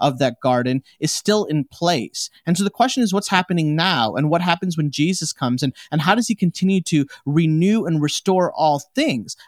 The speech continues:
I think the reason why we have in Revelation the return of Eden and the return of this city is because there's this expectation, and now go a little bit deeper, but I have the strong belief that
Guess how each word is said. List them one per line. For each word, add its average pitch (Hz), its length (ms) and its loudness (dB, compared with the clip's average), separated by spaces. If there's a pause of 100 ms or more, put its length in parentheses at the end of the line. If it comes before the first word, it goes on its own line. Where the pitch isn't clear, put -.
I 139 60 0
think 302 160 0
the 240 80 0
reason 185 320 0
why 139 180 2
we 131 180 -2
have 156 400 0 (260)
in 147 200 0
Revelation 143 560 0
the 131 80 0
return 180 460 -2
of 135 140 -4
Eden 185 320 -2
and 139 100 -2
the 139 60 -2
return 175 340 -4
of 135 240 -6
this 123 160 -4
city 147 560 -2 (220)
is 160 160 0
because 170 300 0
there's 185 200 0
this 165 220 -4
expectation, 180 1000 -4
and 151 140 -2
now 160 220 2
go 151 180 -2
a 139 60 2
little 180 220 2
bit 185 160 0
deeper, 175 240 -4
but 135 180 0 (240)
I 190 160 2
have 202 300 0
the 160 80 -6
strong 170 360 -2
belief 170 460 -2
that 143 180 0